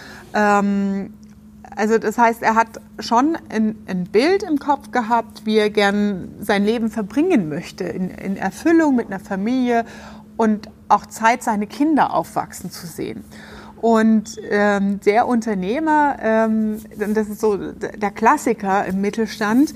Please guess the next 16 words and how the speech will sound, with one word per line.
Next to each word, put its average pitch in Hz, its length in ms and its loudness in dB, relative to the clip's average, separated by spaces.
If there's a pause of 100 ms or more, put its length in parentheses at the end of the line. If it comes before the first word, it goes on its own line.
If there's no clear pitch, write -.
(460)
ähm, 202 460 0 (180)
seit - 320 -2
über 277 380 2
zehn 254 420 0
Jahren 226 580 0 (180)
im 294 240 4
Geschäft, 214 720 0 (140)
die 165 40 -10
Firma 175 360 -2
läuft 185 340 -4
gut, 415 420 6 (140)
ja, 202 240 0 (540)
die 190 140 -4
läuft 175 340 -4
sehr 339 260 2
gut, 370 340 6